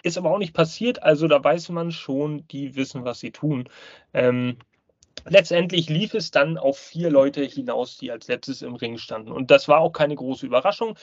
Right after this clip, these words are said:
Es waren All Ego Ethan Page, ähm, Ricky Starks,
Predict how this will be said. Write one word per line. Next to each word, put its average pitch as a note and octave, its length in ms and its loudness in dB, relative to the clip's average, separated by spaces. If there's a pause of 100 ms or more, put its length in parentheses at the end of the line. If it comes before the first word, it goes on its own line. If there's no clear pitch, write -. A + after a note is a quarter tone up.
(220)
Es - 140 -16
waren A#2+ 240 2 (220)
All C#3 220 4
Ego C#3+ 280 -4
Ethan C3+ 320 -6
Page, F3 400 -4 (400)
ähm, C3 500 0 (460)
Ricky E3 260 2
Starks, D#3+ 560 -2